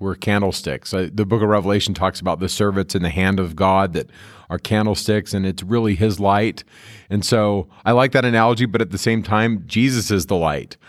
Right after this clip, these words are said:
I really liked the quote by Elder Holland where he just talked about, he says, "This is a all hands on deck war with covid nineteen."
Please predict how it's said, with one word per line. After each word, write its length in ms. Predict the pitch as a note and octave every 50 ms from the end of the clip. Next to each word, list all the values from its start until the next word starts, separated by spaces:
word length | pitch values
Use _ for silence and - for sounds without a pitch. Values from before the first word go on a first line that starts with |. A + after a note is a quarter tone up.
| - - - - - -
I 100 | F#2+ A#2
really 380 | A#2 G#2+ A2+ B2 B2 C3+ C3+
liked 520 | C3 A#2 A2+ A#2 A2+ G#2+ F2+ - - F2 F#2
the 340 | A2+ A2 G#2 G#2 F#2+ D#2 - C#2 -
quote 280 | - - A2 G#2+ G#2 F2+
by 280 | F#2 G#2 G2 F#2+ F2 D2+ - -
Elder 240 | E2 G2+ G#2 G#2 F#2+
Holland 420 | D2+ E2+ F2+ G2+ G#2+ G2 D#2 D2+ E2+
where 160 | E2+ F#2+ F2
he 100 | G2+ G#2
just 200 | G2 G2+ - -
talked 260 | - G#2 G2 - -
about, 260 | G2 E2+ G2 F#2 F#2
he 100 | G2+ G2+
says, 260 | F#2+ - G#2 G2 F2+
"This 200 | G#2 A#2 A2+ -
is 100 | A2+ F#2+
a 120 | G2+ G2 -
all 320 | - - F#2+ G#2 G#2 G#2+
hands 460 | E2+ F2+ G#2+ G#2+ G#2+ G#2+ A2 G#2+ F#2
on 260 | F#2 - G2+ G2+ G2 F#2
deck 260 | F#2+ G2 G2 - -
war 300 | F2 E2+ F2+ G2 G2+ G2
with 180 | F#2+ F#2 -
covid 280 | - - G2 F#2+ F#2+ F#2
nineteen." 640 | F#2+ F#2+ F#2+ F#2 E2+ - - F#2 F2+ F#2+ G#2+ A#2 A2+